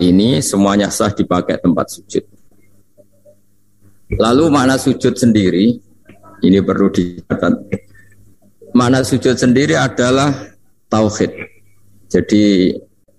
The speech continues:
sujud itu kalau fisik adalah meletakkan anggota tujuh. Jadi kalau ahli fikih menekuni sujud itu apa? Watul jabha, watul yaden,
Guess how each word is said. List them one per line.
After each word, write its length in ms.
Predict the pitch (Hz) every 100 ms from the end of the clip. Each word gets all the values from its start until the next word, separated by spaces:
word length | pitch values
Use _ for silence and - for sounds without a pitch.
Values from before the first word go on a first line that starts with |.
| _
sujud 440 | - - 101 - 95
itu 260 | 104 92 139
kalau 320 | 147 95 98 101
fisik 500 | 95 - - - _ _ _ _ _ _ _ _ _ -
adalah 420 | 92 98 92 92
meletakkan 640 | 95 95 92 - - 107
anggota 400 | 92 92 92 90 87
tujuh. 380 | 87 - 87
Jadi 180 | 78 92 98
kalau 180 | 98 92
ahli 180 | 95 95
fikih 540 | 95 - 127 143 120
menekuni 640 | 104 101 101 101 98 110 120
sujud 300 | 110 - 123
itu 240 | 131 127
apa? 400 | 127 120 110 95
Watul 460 | 90 104 101 110 107
jabha, 580 | - 90 - 101 143 -
watul 380 | 98 - 98 98
yaden, 720 | 90 85 - 104 143 190 -